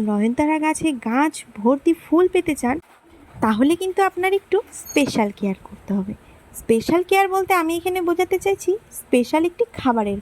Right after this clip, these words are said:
কথা। তো আজ আপনাদের এটাই আমি বলবো যে আমি আমার নয়নতারা গাছে গাছ ভর্তি এত ফুল কিভাবে পেয়েছি, কোন খাবার ব্যবহার করে গাছে এত পরিমাণ ফুল ফুটিয়েছি।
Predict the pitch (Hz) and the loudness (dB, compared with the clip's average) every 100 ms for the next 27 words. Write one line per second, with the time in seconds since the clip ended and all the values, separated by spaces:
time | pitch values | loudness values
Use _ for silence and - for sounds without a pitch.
0 | 208 196 220 - - - - - 226 220 | -8 -8 -10 -12 -14 -16 -18 -4 0 2
1 | 233 277 349 359 294 277 - _ - - | 2 4 2 2 4 4 0 _ -20 -20
2 | - - 240 269 370 381 370 320 330 294 | -10 0 2 4 2 2 0 2 2 2
3 | 269 294 - 214 240 311 359 359 330 320 | 0 -2 -2 0 2 2 0 0 2 2
4 | 339 339 349 339 349 339 302 294 - - | 0 0 0 2 0 0 0 0 -4 -16
5 | - 226 262 330 320 330 330 349 349 254 | -10 0 2 2 2 0 2 0 0 -4
6 | 254 320 - 285 320 - 359 294 254 220 | -2 -4 -2 0 0 2 2 2 0 -2
7 | - 202 208 - 320 349 - - - 359 | -2 -4 -4 -2 -2 -2 -10 -20 0 2
8 | 415 392 320 277 254 233 220 220 220 214 | 2 2 0 0 0 0 -2 -2 -4 -2
9 | 214 214 208 214 - - - 214 220 320 | -2 -2 0 -2 -2 -6 -2 -4 0 0
10 | 339 320 285 254 - 220 208 208 208 208 | 2 2 2 0 -2 -4 -2 -4 -2 -2
11 | 208 - | 0 -2